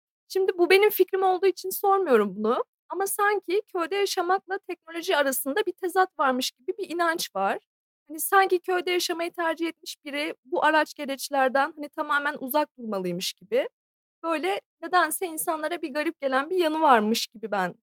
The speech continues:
seziyorum. Ama sen aktif bir sosyal medya kullanıcısısın, ve tüm doğallığınla bize pastoral birçok içerik sunuyorsun. Ee, senin sosyal medya maceran köye taşınmadan önce mi başladı ya,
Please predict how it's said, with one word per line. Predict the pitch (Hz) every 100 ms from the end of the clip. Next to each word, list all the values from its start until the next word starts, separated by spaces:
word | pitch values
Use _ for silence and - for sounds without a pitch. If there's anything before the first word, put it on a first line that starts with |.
| _
seziyorum. | - 220 185 165 175 220 415 _ _ _
Ama | - 370
sen | 403 427 427
aktif | 330 339 _ -
bir | 403
sosyal | - 359 - 381
medya | 359 349 330
kullanıcısısın, | - 240 214 202 190 202 - 202 - 349 539 _ _ _ -
ve | 370 427 -
tüm | 427 403
doğallığınla | 320 240 220 220 220 349 453
bize | 349 381 415 -
pastoral | 349 - 311 359 427
birçok | 392 - 370
içerik | - - 381
sunuyorsun. | - - 220 165 180 - 262 - _ _ _ _ _
Ee, | 240 247 247
senin | - 381
sosyal | 480 403 381 415 359
medya | 330 339 349 349 -
maceran | 254 254 226 226 214 196 214
köye | - 311
taşınmadan | 359 339 - 392 392 392 392 -
önce | 320 330
mi | 370 381
başladı | 370 370 - 349 359 370 370
ya, | 277